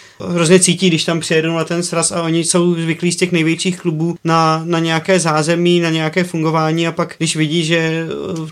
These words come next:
ten svaz jim tohoto nedokáže poskytnout, tak si myslím, že to je také jedna z věcí,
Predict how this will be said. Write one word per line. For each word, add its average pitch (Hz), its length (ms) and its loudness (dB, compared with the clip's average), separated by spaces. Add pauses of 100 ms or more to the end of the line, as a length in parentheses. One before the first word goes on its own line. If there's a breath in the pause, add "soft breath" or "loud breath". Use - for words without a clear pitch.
ten 160 140 0
svaz 165 360 -2
jim 170 140 0
tohoto 170 300 -2
nedokáže 160 420 -2
poskytnout, 160 520 -6
tak 156 220 -10
si - 80 -10
myslím, 160 220 -6
že 160 80 -4
to 160 80 -4
je 160 60 0
také 156 240 -4
jedna 165 200 -2
z 151 60 -6
věcí, 160 360 -4